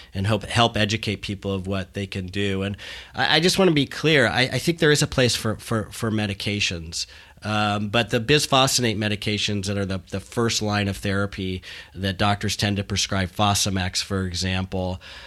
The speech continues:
uh, I think are incredibly dangerous. And there have been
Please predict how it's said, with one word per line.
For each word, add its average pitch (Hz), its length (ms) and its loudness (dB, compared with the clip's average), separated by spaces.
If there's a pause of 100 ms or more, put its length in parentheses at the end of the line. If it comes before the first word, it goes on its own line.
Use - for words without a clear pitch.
(160)
uh, 104 160 -2
I 143 120 4
think 165 200 4
are 135 80 6
incredibly 113 440 4
dangerous. 107 800 0 (100)
And 98 840 0
there 95 260 -4
have 104 100 2
been 101 220 0